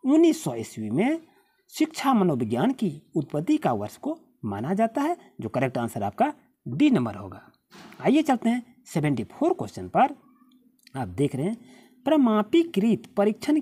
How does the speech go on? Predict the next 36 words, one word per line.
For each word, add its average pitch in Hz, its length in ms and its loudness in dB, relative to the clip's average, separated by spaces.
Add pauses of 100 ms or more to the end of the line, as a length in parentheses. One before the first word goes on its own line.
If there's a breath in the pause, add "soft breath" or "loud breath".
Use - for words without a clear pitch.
क्यों 247 240 0
कराए 165 380 0
जाते 151 360 -2
हैं, 98 280 -6 (520)
तो - 180 -8
आपके 220 280 0
पास 180 220 -2
ऑप्शन 131 340 -4
है 156 180 -6 (360)
मंदबुद्धि 214 600 6
बालकों 147 460 4
की 302 140 0
पहचान 170 460 0
के 226 140 -2
लिए 220 240 -2 (300 soft breath)
या 226 140 6
प्रतिभाशाली 240 800 2
बालकों 196 420 0
की 269 140 -2
पहचान 233 440 0
के 247 140 -4
लिए 247 200 -2 (320 soft breath)
या 285 80 4
पिछड़े 294 500 2
बालकों 190 380 4
की 196 120 -4
पहचान 113 420 -4
के 131 160 -4
लिए 190 220 -4 (300 soft breath)
या 233 80 4
बहरे 180 440 2
बालकों 151 360 2
की - 160 -4
पहचान 104 440 -8
के 101 140 -14
लिए। 101 280 -16